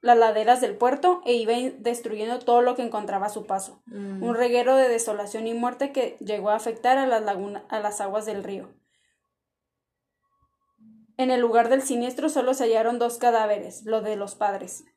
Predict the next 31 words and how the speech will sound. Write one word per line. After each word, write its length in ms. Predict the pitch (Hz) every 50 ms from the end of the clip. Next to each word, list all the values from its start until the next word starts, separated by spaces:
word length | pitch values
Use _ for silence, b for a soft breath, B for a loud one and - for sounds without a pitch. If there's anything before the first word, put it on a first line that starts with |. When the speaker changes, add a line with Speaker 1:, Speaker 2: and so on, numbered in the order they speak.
| _ _ _
Speaker 1:
pero 200 | - 233 226 220
de 140 | 214 208 208
Juan 240 | 208 214 196 196 196
Pedro 320 | 233 240 247 247 285 285
no 120 | 285 269 240
se 120 | 240 247
encontró 420 | 240 233 226 214 208 - 202 208
rastro 340 | 214 208 220 220 220 - 233
alguno, 440 | 226 208 190 202 202 - - - - -
y 60 | 220
las 180 | 220 208 214 -
pruebas 400 | - 214 214 208 226 247 240 -
forenses 440 | 233 214 202 220 240 240 269 262
determinaron 580 | 262 247 - 214 208 196 196 190 196 202 214 220
que 80 | 220 202
el 80 | 196
joven 280 | - 220 220 247 254 254
no 100 | 233 220
se 140 | - - 226
había 260 | 214 208 208 208 208
deshecho 480 | 208 208 208 214 190 - - 220 -
en 120 | - 214 208
el 140 | 202 190 196
ácido. 320 | 196 - - - - - _ _ _ _ b b b b b b b b b b b b
Tras 200 | - 240 247 262
el 100 | 247 226
siniestro, 460 | 226 - 220 220 226 240 240 - 277 277
la 120 | 269 233
única 460 | 226 226 240 240 240 254 240 233 - - - _ _
pista 300 | - 226 226 - 220 214
fiable 640 | 220 - 240 233 233 247 262 277 - - - _